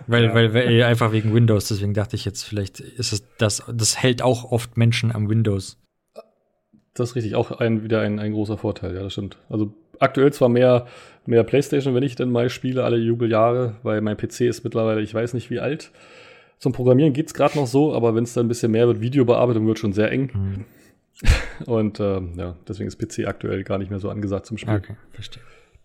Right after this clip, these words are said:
Speaker 1: Alright. Dann Smartwatch oder Dumbwatch?
Speaker 2: Äh, aktuell weder noch, aber wenn, dann lieber Smartwatch.
Speaker 1: Wieso?
Speaker 2: Ich hatte mal eine, ich hatte mal eine, aber die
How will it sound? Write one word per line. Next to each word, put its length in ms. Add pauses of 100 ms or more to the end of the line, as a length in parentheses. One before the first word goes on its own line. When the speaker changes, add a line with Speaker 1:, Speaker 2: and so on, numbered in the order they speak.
(1160)
Speaker 1:
Alright. 520 (500)
Dann 220
Smartwatch 520
oder 140
Dumbwatch? 480 (2250)
Speaker 2:
Äh, 520
aktuell 400
weder 160
noch, 280 (340)
aber 200
wenn, 200
dann 160
lieber 360
Smartwatch. 680 (680)
Speaker 1:
Wieso? 360 (220)
Speaker 2:
Ich 180
hatte 140
mal 120
eine, 300 (480)
ich 140
hatte 140
mal 140
eine, 180
aber 140
die 200